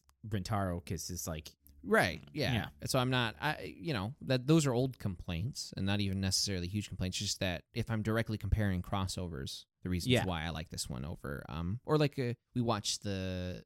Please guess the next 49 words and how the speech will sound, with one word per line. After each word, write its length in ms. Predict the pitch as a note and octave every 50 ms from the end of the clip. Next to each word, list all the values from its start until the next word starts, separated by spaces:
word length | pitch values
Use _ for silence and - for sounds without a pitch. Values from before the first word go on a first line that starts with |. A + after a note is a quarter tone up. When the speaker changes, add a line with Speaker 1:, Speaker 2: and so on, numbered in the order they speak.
| _ _ -
Speaker 2:
double 320 | - A2 A2 G#2+ A2+ A2
movie, 420 | A2 A2 A2 A2 G#2 A2+ A2 A2 G#2
double 240 | - G#2+ G2 G#2+
decade 340 | F#2+ - G#2 G#2+ - A#2+ A#2+ B2
movie. 280 | C3 C3 C3 D3 C3+ F#2+
I 40 |
don't 80 | G2+ A2+
even 160 | A#2 G#2 G#2+ A2
know 160 | A2+ A#2+ A#2+
decade. 480 | A#2 A#2+ - - - - - - - - _
Speaker 1:
Yeah. 240 | - - B2 G#2+ - - -
Speaker 2:
So 220 | - - A2 G2 F#2+
it's 120 | F#2+ -
not, 180 | C3+ A2+ G#2+ - _ _ _ _ -
I, 180 | A#2 B2 - - - - - _ - D3 C3
that, 240 | C#3+ C#3+ - C3+
'cause 160 | - - D3 D3+
Speaker 1:
Yeah. 60 | D#3+
Speaker 2:
everything 260 | E3 E3 - E3+ C#3
about 240 | B2+ B2+ C#3+ D#3 -
this 200 | - A#2 - -
is 140 | A2+ G2 -
those 200 | - A#2 A2+ G#2+
are 60 | A2+
characters, 480 | - - B2 A2 G2 - A2 G2+ F#2 -
I 120 | - A2+ A#2+
only 240 | C3+ C3 B2 A2+
enjoy 240 | G#2+ G#2 - A2+ A2
half 280 | F#2+ - - C3 B2+ -
of 140 | G2+ F2 -
them, 300 | - D#2 D#2+ F2 G#2+ - _ _ _ -
you 140 | - F#2+
know? 260 | F2 E2 E2 F2 G#2 B2 - - -
So 160 | - - A#2
in 120 | G#2+ A2
this 120 | A#2+ B2 -
case, 560 | - - A#2 G#2 F#2+ - - - - - - _ -
it's 200 | A#2 G#2+ - -
the 60 | G#2
same 220 | - - C3+ A#2+
situation 540 | - - A2 - B2+ A#2+ A#2 A#2 - - G#2
where 160 | G2 G2 F#2+
I 20 | - -
only 400 | C#3 C#3 C#3+ D#3 D3+ C#3 B2+ A#2
know 500 | G#2+ G2+ F#2 F2+ F2 E2+ F2 F2 F#2 - _
the 80 | - -
Kamen 320 | - - F#2+ F2 F#2 F2+
Rider 440 | F2+ G2+ A2 A2+ G2+ F#2+ F2 E2+ - - _ _ _ - -
guys, 600 | G#2+ G2 F2+ D#2 D#2+ - C#2+ F2+ G#2+ - - -